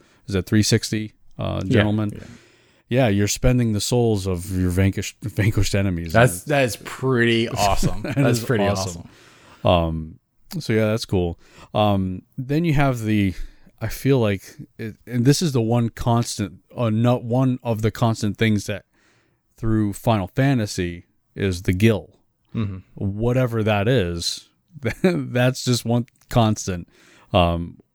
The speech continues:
Speaker 1: you know, they've had chocobos and things like that, so that's, that's always interested in me as well.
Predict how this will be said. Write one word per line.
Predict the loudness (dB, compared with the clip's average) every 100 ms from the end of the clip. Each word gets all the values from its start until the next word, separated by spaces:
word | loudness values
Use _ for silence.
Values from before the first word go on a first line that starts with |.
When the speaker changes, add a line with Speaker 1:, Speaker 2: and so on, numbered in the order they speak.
| _ _ -2
Speaker 1:
you | 0
know, | 2
they've | 2 2
had | 2 0 -2
chocobos | 0 2 2 0 0 -2 -4 -6
and | -8
things | -8 -8
like | -10 -8
that, | -8 -6
so | -2 0 0
that's, | 0 -2 -4 -16 _
that's | -8 0
always | 2 2 0 -2
interested | -4 -6 -8 -10
in | -10
me | -10 -10
as | -10 -4
well. | -2 -2 -6